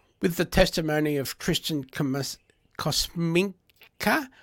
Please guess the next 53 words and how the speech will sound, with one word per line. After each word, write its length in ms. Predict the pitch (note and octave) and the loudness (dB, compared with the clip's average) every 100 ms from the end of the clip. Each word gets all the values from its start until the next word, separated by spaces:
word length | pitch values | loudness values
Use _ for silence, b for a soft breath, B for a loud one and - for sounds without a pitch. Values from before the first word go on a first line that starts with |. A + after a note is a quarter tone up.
| b | b
one 180 | D#3 D#3+ | 0 2
of 80 | D3 | 2
the 100 | D3 | 4
heads 260 | D#3+ D#3+ | 4 4
of 120 | D3+ C3 | 0 0
the 120 | C#3 | 2
App 140 | D3 | 2
Store, 460 | - - B2 A#2 D#3+ | 0 -2 -2 -2 0
more 280 | E3 D#3+ E3 | 2 4 2
information 560 | D#3 D3+ C#3 C#3 - | 0 0 2 2 2
about 220 | C3+ C3 | 4 2
the 120 | B2+ C3+ | 4 2
App 140 | D3 | 2
Store 260 | - D3 C#3+ | 0 0 0
review 360 | B2 D#3+ G3 | 0 2 2
process 540 | - C#3 A#2 - - - | 0 -2 -2 0 -2 -2
has 140 | A2+ | -2
been 240 | C3 C#3+ C#3+ | 2 4 4
revealed. 560 | C#3+ E3 B3 G#2+ - - _ _ _ _ _ _ _ _ _ _ _ B B B B | 0 0 0 -2 -6 -16 _ _ _ _ _ _ _ _ _ _ _ B B B B
In 120 | F#3+ | 0
a 80 | F3 | 6
new 200 | F3+ F3+ | 6 6
document 540 | D3 D3+ - D#3+ C#3 | 6 2 2 -2 -4
filed 420 | - D#3 D3+ D#3+ | 0 4 6 4
with 100 | C#3+ | 2
the 60 | B2+ | -4
trial, 580 | - C3 A#2+ C3+ G3+ G#3 _ | -4 -2 0 0 -2 -8 _
Kosminka 960 | - E3 C#3 D#3 D#3+ F#3+ - D#3 C#4+ - B B B B B B B | -2 0 0 0 0 0 0 2 2 -2 B B B B B B B
detailed 760 | E3+ E3+ - D3+ D#3+ D#3+ - | 2 4 6 6 6 4 -2
that 140 | D#3 D3 | 0 2
about 320 | C#3+ D#3 D3 | 4 4 4
five 400 | - E3+ F#3 E3 | 2 4 4 4
million 260 | F3 D#3 D3+ | 2 2 4
apps 280 | D3+ - | 4 2
are 60 | D#3+ | 0
submitted 440 | - C#3 D#3 F3 - | 0 0 0 0 0
to 100 | D3 | 0
the 100 | C#3+ | 0
App 140 | C3+ | 0
Store 280 | - D3 C#3+ | -2 -2 0
every 300 | E3+ F#3 G3 | 0 0 -2
year 400 | D#3 C3 F3+ A#3 | 0 2 2 0
and 160 | C#3 C#3 | -2 -4
that 180 | C3+ | -4
the 140 | C#3 C#3 | 0 2
app 220 | F3 F3 | 2 0
rejection 500 | D#3+ E3+ E3+ - E3+ | -4 -2 -2 -2 -4
rate 280 | B2+ B2+ C3+ | -2 -2 -2
is 200 | C3 - | -6 -2
less 220 | D3 - | -2 -2
than 120 | C3+ | -4
forty 340 | - D3 C#3 C3+ | -4 -2 -2 -4
percent. 500 | C3 - G3 - | -4 -2 -2 -6